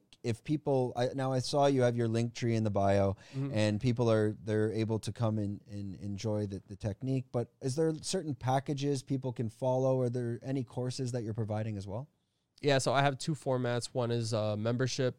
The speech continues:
Speaker 2: which is just kind of a collection of everything that I do. So it's striking seminars, clinics, striking systems. It has, uh, different workouts, things like that.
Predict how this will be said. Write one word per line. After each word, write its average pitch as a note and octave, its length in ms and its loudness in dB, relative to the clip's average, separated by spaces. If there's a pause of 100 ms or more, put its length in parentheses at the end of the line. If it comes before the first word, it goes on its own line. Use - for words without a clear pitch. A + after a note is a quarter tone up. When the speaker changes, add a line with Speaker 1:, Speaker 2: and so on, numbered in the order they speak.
Speaker 2:
which G#2+ 220 -10
is A2 440 -2
just A2 200 -8
kind A#2 180 0
of G#2+ 80 -4
a G#2+ 80 2
collection A2 540 -4
of G2+ 180 -10
everything B2+ 480 -4
that B2 160 0
I B2+ 100 4
do. C3 360 0
So G#2+ 240 -4
it's G#2 160 -6
striking - 520 -6
seminars, A2 540 -4
clinics, C3 540 -2
striking A2 400 -6
systems. B2+ 720 -2 (360)
It G#2+ 140 -4
has, G2+ 500 -4 (220)
uh, G2+ 400 -8
different A#2+ 340 -6
workouts, C#3 800 0
things A2 200 -4
like G#2+ 160 -8
that. C3 300 2